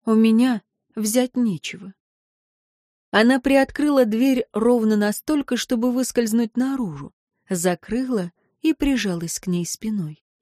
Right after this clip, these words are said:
Келдыш косо полусидел, полулежал поперек ступенек, зацепившись сгибом локтя за один из столбиков перил. Уже почти на верхней площадке. Наверное, отступал по мере того, как инквизитор подходил ближе.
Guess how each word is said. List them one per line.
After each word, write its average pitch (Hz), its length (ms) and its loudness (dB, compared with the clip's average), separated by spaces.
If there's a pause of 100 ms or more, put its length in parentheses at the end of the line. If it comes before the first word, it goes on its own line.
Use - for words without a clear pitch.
(360)
Келдыш 214 540 4
косо 226 440 0
полусидел, 208 960 -2
полулежал 208 800 0
поперек 233 460 0
ступенек, 220 680 -2
зацепившись 175 680 -4
сгибом 165 440 -4
локтя 190 420 -4
за 185 200 2
один 185 280 0
из 185 80 -6
столбиков 185 600 -6
перил. 208 440 -8 (640)
Уже 196 300 2
почти 190 400 0
на 202 140 2
верхней 202 420 0
площадке. 208 760 -10 (320)
Наверное, 269 720 4
отступал 262 640 0
по 190 140 -2
мере 196 240 2
того, 190 240 -4
как 190 200 -4
инквизитор 196 720 -2
подходил 240 600 -4
ближе. 220 480 -6